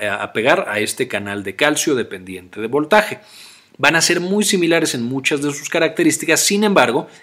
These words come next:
en términos generales, la pregabalina es más eficaz,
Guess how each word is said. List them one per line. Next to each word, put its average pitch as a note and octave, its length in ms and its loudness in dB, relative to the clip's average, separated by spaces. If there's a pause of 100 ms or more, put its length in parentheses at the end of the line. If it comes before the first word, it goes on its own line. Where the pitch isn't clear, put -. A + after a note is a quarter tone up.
en A2+ 180 -6
términos B2 380 -4
generales, C#3 540 0 (240)
la B2+ 260 2
pregabalina E3+ 840 2
es A2+ 260 -4
más C3 480 0
eficaz, D3 640 -2